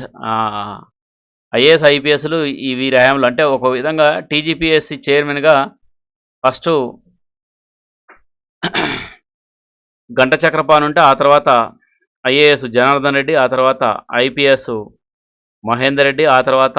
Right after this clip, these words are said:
ఐఏఎస్ బుర్రా వెంకటేశం. ఈ విధంగా, ఆ, వీరు మళ్ళీ ఐఏఎస్లు, ఐపీఎస్ల చుట్టే తిరుగుతుంది టీజీపీఎస్సీ చైర్మన్. మంచి అడ్మినిస్ట్రేషన్ సిస్టంలో దాన్ని అమలు చేసేసి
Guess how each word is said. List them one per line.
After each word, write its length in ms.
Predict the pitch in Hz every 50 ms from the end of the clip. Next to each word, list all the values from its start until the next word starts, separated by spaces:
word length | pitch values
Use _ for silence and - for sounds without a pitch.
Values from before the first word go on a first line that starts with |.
| 131 113
ఐఏఎస్ 460 | 117 120 127 131 135 135 131 131 - 139 117 107 - _ _ _ _ 117
బుర్రా 280 | 117 120 123 127 131
వెంకటేశం. 640 | 127 120 120 113 123 113 113 110 - - 101 - - _ _ _ _ _ _ _ _ _ _ _ _ -
ఈ 40 | 123
విధంగా, 640 | 120 127 127 123 139 143 143 147 143 127 117 110 - _ _ _ _ _ _ _ _ _ _ _ -
ఆ, 160 | - 120 120 123
వీరు 720 | 120 123 120 120 117 117 113 107 104 101 101 101 - - _ _ _ _ _ _ _ _ _ _ _ _ _ _ _ _ _ _ _ _ _ _ _ _ -
మళ్ళీ 220 | 113 117 123 139
ఐఏఎస్లు, 560 | 147 139 123 123 127 135 139 143 143 156 160
ఐపీఎస్ల 440 | 143 131 131 123 143 143 135 147 139 - 139
చుట్టే 200 | 123 - 135 131
తిరుగుతుంది 440 | 120 123 117 120 120 127 123 120 -
టీజీపీఎస్సీ 720 | 127 123 117 123 123 117 120 117 113 110 113 - 110 113
చైర్మన్. 240 | 110 110 113 117 117 _ _ _ _ _ _ _ _ _ _ -
మంచి 200 | 110 117 123 123
అడ్మినిస్ట్రేషన్ 520 | 143 123 117 131 135 131 143 135 131 139 135
సిస్టంలో 680 | 127 135 120 - 143 139 139 139 135 123 113 - _ _ -
దాన్ని 220 | 120 120 117 113
అమలు 200 | 110 117 127 131
చేసేసి 520 | 123 127 131 120 120 120 120 120 139 139